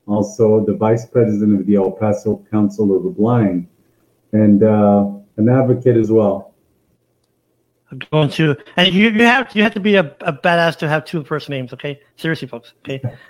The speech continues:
Speaker 2: <laughs> So basically, folks, Disabilities Cares is a coalition of individuals and groups,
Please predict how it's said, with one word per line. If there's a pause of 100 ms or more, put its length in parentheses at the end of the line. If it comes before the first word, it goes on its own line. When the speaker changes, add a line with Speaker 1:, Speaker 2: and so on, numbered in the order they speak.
Speaker 2:
<laughs> (720)
So
basically,
folks, (180)
Disabilities (160)
Cares (200)
is
a
coalition
of
individuals
and
groups,